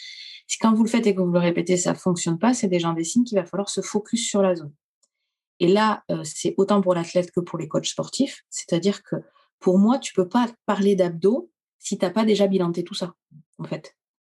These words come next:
Si tu as pas pris, euh, si tu leur as pas dit, euh, ce que c'était un périnée, si tu leur as pas dit ce que c'était une contraction correcte du périnée, leur faire prendre conscience que quand elles soufflent et qu'elles rentrent le ventre, même les hommes d'ailleurs, quand vous rentrez le ventre,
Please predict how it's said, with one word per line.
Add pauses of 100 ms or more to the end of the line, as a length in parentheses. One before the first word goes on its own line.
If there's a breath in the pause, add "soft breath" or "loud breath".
(320)
Si
tu
as
pas
pris,
euh,
si
tu
leur
as
pas
dit,
euh,
ce
que
c'était
un
périnée,
si
tu
leur
as
pas
dit
ce
que
c'était
une
contraction
correcte
du
périnée, (320 loud breath)
leur
faire
prendre
conscience
que
quand
elles
soufflent
et
qu'elles
rentrent
le
ventre,
même
les
hommes
d'ailleurs,
quand (100)
vous
rentrez
le
ventre,